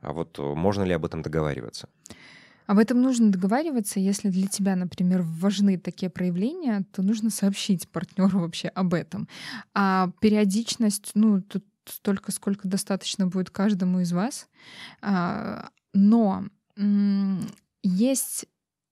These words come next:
Speaker 2: вот, с-, смотрите, семья, э, и вообще пара, на мой взгляд, в принципе, держится на каких-то таких внутренних традициях, там, дарить подарочки друг другу, звать на свидание, взаимные свидания делать,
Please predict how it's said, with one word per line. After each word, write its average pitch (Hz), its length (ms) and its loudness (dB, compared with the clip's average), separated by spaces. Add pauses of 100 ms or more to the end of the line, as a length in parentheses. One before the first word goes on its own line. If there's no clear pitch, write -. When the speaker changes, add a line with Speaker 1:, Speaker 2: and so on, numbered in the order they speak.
(140)
Speaker 2:
вот, 214 180 0 (840)
с-, - 200 -12
смотрите, 226 400 2
семья, 220 380 4 (460)
э, 156 240 -6
и 208 80 2
вообще 214 300 0
пара, 196 540 -2 (360)
на 214 140 6
мой 277 200 2
взгляд, 214 380 2
в - 80 -20
принципе, 233 540 0
держится 220 800 0
на 202 160 2
каких-то 254 440 -4
таких 214 440 -6
внутренних 220 580 0
традициях, 208 800 -2
там, 196 360 -8 (120)
дарить 233 340 -2
подарочки 330 540 -4
друг 220 220 -4
другу, 214 260 -4
звать 220 280 -4
на 202 60 -4
свидание, 233 800 -2
взаимные 202 460 0
свидания 202 500 -2
делать, 202 480 -4